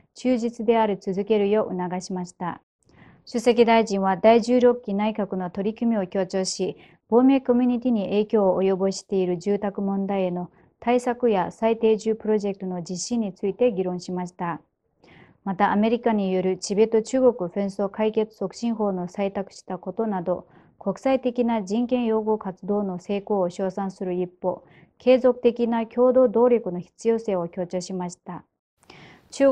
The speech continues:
国との対話に関しては、不確実性が伴うことを認めつつも、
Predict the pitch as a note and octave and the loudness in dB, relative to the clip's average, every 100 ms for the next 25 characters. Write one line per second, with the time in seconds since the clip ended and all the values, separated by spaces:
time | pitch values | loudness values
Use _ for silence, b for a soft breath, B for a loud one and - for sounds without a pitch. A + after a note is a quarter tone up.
0 | B3+ G3+ G#3+ A#3 G3 A3 G#3+ G#3+ G3+ F3+ | 6 2 0 0 0 2 4 4 2 -2
1 | G#3 G3+ G3+ G3 F#3 A#3 A#3 A3 A#3 A3+ | -2 -4 0 0 0 -4 -6 -2 -2 -2
2 | A3+ - G#3 F#3+ F3 G3+ A3+ A3+ G3+ G3 | -4 -2 -4 -2 -6 -4 -2 -2 -4 -6
3 | F#3+ G3+ F#3+ F3 G#3 G3+ G3 G#3 - F#3 | -4 -4 -4 -4 -4 -6 -6 -10 -8 -6
4 | F3+ | -6